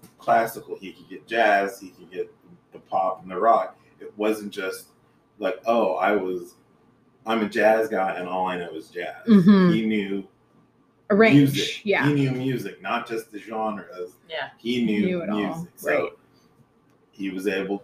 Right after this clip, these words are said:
Speaker 1: he was given the reins on that. So then, of course, it was like, oh, I'd go check the reviews or see what's coming out and be like, "Hey, we should get this, this, or this." Or
Speaker 2: Well, and I think that's really important, too, as I'm kind of learning right now with, because we've had a couple new hires and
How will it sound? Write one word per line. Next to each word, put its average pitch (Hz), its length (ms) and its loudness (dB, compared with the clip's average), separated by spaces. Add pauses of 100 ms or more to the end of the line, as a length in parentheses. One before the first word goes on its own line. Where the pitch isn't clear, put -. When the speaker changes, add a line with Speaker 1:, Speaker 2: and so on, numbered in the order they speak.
(100)
Speaker 1:
he 92 160 -12
was 90 180 -10
given 98 300 -6
the 104 80 -4
reins 131 380 2
on 98 240 -2
that. - 180 -20
So - 120 -20
then, - 120 -10
of - 160 -12
course, 98 320 -4
it 101 80 -6
was 98 160 -14
like, 95 240 -4
oh, 120 240 0
I'd 90 180 -10
go 95 300 -4
check - 320 -6
the 110 80 -6
reviews 117 580 -2
or 92 80 -8
see 101 260 -6
what's 101 160 -8
coming 110 320 -6
out 127 140 -2
and 92 100 -14
be 90 60 -18
like, 87 220 -8
"Hey, 113 200 -2
we 85 120 -14
should - 120 -20
get 92 200 -16
this, - 140 -14
this, - 260 -12
or 107 80 0
this." 131 400 0
Or - 120 -16 (260)
Speaker 2:
Well, 302 140 8
and 302 80 8
I 311 40 4
think 440 200 8
that's 269 320 4
really 247 320 10
important, 214 440 6
too, 208 260 6
as 190 180 2
I'm 190 200 4
kind 196 240 2
of 180 200 2 (320)
learning 202 380 6
right 185 300 4
now 180 460 2
with, 185 260 4 (120)
because 190 280 0
we've 196 200 2
had 185 220 2
a 196 100 -4
couple 190 280 -2
new 175 240 4
hires 170 520 0 (380)
and 180 640 2